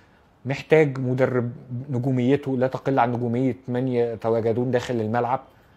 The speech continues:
او محتاج ان النجوم اللي داخل الملعب يفهموا ان هم لعيبه كوره مش نجوم.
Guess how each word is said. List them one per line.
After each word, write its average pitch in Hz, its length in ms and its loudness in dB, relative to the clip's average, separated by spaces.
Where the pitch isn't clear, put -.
او 147 140 6
محتاج 147 440 2
ان 131 180 0
النجوم 117 440 0
اللي 123 140 2
داخل 131 240 -2
الملعب 131 340 2
يفهموا 127 340 -4
ان 127 60 -4
هم 127 160 -2
لعيبه 123 280 0
كوره 123 400 -4
مش 110 200 -14
نجوم. 117 280 -4